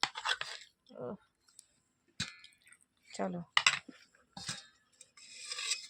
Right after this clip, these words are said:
ফুলের বেড়ে নিয়েছি, এবার আমারটা নেব। চলো খেয়ে নিই। আজকে ডিনারটা তো ভালোই জমে গেছে। তো চলো, আমি সবার আগে একটুখানি নিয়ে নেব পেঁয়াজ।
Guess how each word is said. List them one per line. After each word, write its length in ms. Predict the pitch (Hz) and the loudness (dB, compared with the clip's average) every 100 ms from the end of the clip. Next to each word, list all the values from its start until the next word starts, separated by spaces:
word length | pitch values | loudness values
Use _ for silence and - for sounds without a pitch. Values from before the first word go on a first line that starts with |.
| - - - - - - _ | -14 -14 -14 -16 -18 -20 _
ফুলের 280 | _ 294 302 277 | _ 6 12 12
বেড়ে 200 | 269 277 | 12 12
নিয়েছি, 340 | 294 294 302 359 370 | 12 10 10 10 10
এবার 140 | 254 214 | 12 12
আমারটা 340 | 202 202 - 208 202 | 12 8 6 0 2
নেব। 160 | 196 233 339 - - - - - - | 6 6 6 2 -20 -20 -20 -18 6
চলো 200 | 220 208 208 | 10 12 10
খেয়ে 200 | - 208 214 | 10 10 10
নিই। 120 | 269 339 _ - _ - - - - - - 190 | 10 6 _ -20 _ -20 -20 -18 -18 -16 6 6
আজকে 220 | - 208 | 8 4
ডিনারটা 440 | 190 190 196 - 208 | 6 6 4 6 6
তো 40 | 214 196 | 6 8
ভালোই 220 | 185 202 208 | 8 10 8
জমে 220 | 196 196 | 6 8
গেছে। 220 | 208 202 262 330 _ - - _ - | 6 6 0 -2 _ -20 -20 _ -10
তো 60 | 185 | 2
চলো, 200 | 196 196 202 | 4 6 4
আমি 140 | 196 196 - | 4 2 2
সবার 240 | 190 190 190 | 4 8 6
আগে 120 | 202 | 4
একটুখানি 380 | 202 - 202 196 202 | 0 2 2 4 2
নিয়ে 160 | 190 190 | 2 2
নেব 160 | 196 208 277 - _ - - - - - - - - _ _ | 2 2 0 -4 _ 2 8 8 8 8 6 0 -16 _ _
পেঁয়াজ। 340 | 233 208 156 | 6 8 6